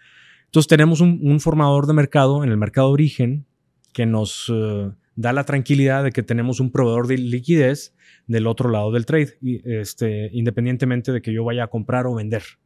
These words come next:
Siempre voy a tener a mi market maker para poder, este, digamos, machar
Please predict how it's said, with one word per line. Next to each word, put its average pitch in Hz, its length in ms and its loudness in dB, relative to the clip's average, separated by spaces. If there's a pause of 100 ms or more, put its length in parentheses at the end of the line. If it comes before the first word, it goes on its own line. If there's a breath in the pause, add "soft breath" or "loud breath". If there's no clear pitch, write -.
(340)
Siempre 127 280 0
voy 127 140 2
a 117 40 -2
tener 120 240 0
a 120 60 0
mi 113 120 2
market 120 320 0
maker 143 500 0 (480)
para 104 340 -2
poder, 113 420 0
este, 110 440 -2
digamos, 107 400 -4
machar 110 400 -2